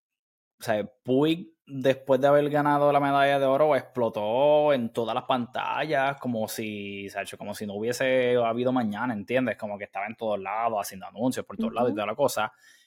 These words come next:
Speaker 1: Obviamente, y vimos que el nivel de Mónica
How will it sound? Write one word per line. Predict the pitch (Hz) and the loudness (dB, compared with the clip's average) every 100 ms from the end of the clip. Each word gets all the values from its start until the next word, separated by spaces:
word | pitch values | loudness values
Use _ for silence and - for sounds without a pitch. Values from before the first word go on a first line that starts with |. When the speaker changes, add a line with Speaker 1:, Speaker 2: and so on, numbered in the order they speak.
| _ _ | _ _
Speaker 1:
Obviamente, | 117 120 127 139 139 117 | 2 2 2 0 -2 -2
y | 113 | -2
vimos | 120 165 147 147 - _ _ | -2 0 0 -2 -8 _ _
que | 123 113 - | -4 -4 -2
el | 113 113 | 0 0
nivel | 107 101 98 | 0 -4 -6
de | 101 | -6
Mónica | 101 127 147 143 - | -4 -2 0 0 -2